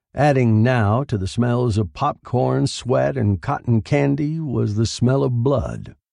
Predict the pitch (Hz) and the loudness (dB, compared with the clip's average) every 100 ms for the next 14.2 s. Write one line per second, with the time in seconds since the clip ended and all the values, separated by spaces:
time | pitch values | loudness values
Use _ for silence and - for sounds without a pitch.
0 | _ _ _ _ _ _ 113 147 143 - | _ _ _ _ _ _ -2 2 0 -2
1 | - 170 190 110 107 107 - 135 117 98 | -4 -2 0 0 2 2 0 -2 0 -2
2 | 113 101 104 101 - 151 120 60 - _ | -2 0 2 2 0 -2 -2 -8 -16 _
3 | _ _ 101 104 - 202 233 87 80 92 | _ _ -4 0 2 2 2 0 -2 -2
4 | 151 156 104 131 127 113 123 110 110 - | -2 -2 -2 0 0 -2 0 0 0 -2
5 | 156 175 - 156 156 78 50 - _ _ | -2 -4 -4 -6 -4 -6 -8 -16 _ _
6 | _ _ _ _ - 139 175 220 196 110 | _ _ _ _ -4 2 4 4 4 2
7 | - 113 131 - _ - 120 110 123 135 | 2 -2 -2 -10 _ -6 -4 -2 0 2
8 | 139 135 127 123 127 113 - 127 104 107 | 4 4 2 2 2 2 0 2 2 2
9 | 113 101 - 127 127 131 123 120 131 120 | 2 2 2 0 2 2 0 0 0 0
10 | 110 110 67 62 - _ _ _ _ 139 | 0 0 0 -4 -10 _ _ _ _ 0
11 | 156 - 151 - 233 - 113 107 147 220 | 2 2 -2 -2 -4 -2 -2 0 0 2
12 | 240 135 120 131 123 101 131 135 120 123 | 2 2 0 2 4 4 2 0 -2 -2
13 | 123 101 95 139 156 160 143 156 - 60 | 0 0 2 2 4 2 2 -2 -4 -6
14 | - | -8